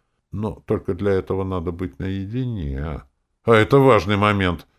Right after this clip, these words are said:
Скорее всего, она проворачивает свои дела без присутствия посторонних. Иначе бы все те слухи уже превратились бы в уверенность. А учитывая то, сколько мне про неё рассказал этот разумный,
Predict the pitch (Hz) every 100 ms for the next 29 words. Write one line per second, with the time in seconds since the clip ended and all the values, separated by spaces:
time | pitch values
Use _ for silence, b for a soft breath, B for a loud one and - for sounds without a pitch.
0 | _ _ _ - - 110 131 120 - 80
1 | 78 80 73 82 87 87 78 - 69 69
2 | - 85 78 90 110 110 78 - 95 -
3 | 78 - 73 71 69 101 98 67 55 -
4 | _ _ _ _ _ _ _ - 151 156
5 | 151 147 135 135 - 143 135 135 - 180
6 | 156 143 101 90 95 104 95 98 - 113
7 | 87 78 90 107 104 85 71 67 69 -
8 | _ _ _ _ _ - 78 76 - 80
9 | 71 65 69 71 - 67 - 69 - 62
10 | 62 - - 65 73 64 58 60 - 71
11 | 69 60 64 - - 76 85 113 - 120
12 | 65